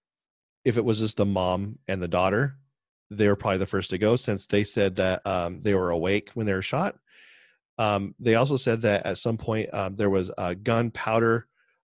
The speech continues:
uh, what was it? Um, unignited gunpowder residue on the, the daughter. Okay. And so they're like, "Yeah, it's 'cause she, she was shooting." They said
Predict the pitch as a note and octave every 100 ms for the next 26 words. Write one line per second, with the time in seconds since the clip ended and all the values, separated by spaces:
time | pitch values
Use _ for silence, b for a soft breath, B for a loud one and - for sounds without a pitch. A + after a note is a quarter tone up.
0 | - G#2+ F#2+ E2+ - G#2 A2+ G2+ G2 -
1 | _ - G2 F#2 F2+ _ _ _ B2+ C#3+
2 | E3 F#3+ F#3+ _ _ _ _ _ _ _
3 | _ A#2+ A#2 A2 A2 G#2+ G2+ G#2+ A2 A2+
4 | A2 F#2 F#2 F2 F#2 - F#2+ F#2+ F#2 F2+
5 | F2 - b b b _ _ A2 G2+ G2
6 | F#2+ F#2 - - G2+ F2+ F2 - F2+ B2+
7 | A2+ - - _ _ _ - G#2+ F#2+ F#2+
8 | A2 A#2 A2+ G#2+ G2+ C#3+ A#2+ F#2+ A2+ -
9 | G#2 G2+ - A2 G#2+ - - A2+ G#2 E2+
10 | - B B B _ G#2+ G#2+ G#2